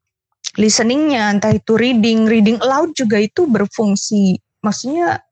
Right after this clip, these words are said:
bukan berfungsi sih. Mungkin kata-katanya lebih berguna ya. Berguna untuk, eh, apa, mendukung speaking skill kita gitu. Aku jadi pernah, waktu itu aku pernah baca penelitian, kata penelitinya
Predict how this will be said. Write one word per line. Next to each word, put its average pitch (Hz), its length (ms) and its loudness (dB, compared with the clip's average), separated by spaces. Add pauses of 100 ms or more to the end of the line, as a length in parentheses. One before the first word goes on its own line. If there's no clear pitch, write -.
(400)
bukan 190 240 0
berfungsi 208 420 -4
sih. - 240 -10
Mungkin 233 300 -6
kata-katanya 202 720 -2
lebih - 160 -10
berguna 220 480 2
ya. 185 140 0 (580)
Berguna 277 640 0
untuk, 320 640 -2 (560)
eh, 202 720 2
apa, 254 400 -4
mendukung 226 960 2
speaking 254 480 -2
skill 254 260 0
kita 190 520 -2 (160)
gitu. 180 240 -2
Aku 196 180 -2
jadi 233 240 0
pernah, 190 320 -2 (240)
waktu 262 400 -2
itu 302 80 -2
aku 339 160 -2
pernah 262 320 -2
baca 214 400 -2 (500)
penelitian, 190 880 0 (400)
kata 202 400 -6
penelitinya 214 880 2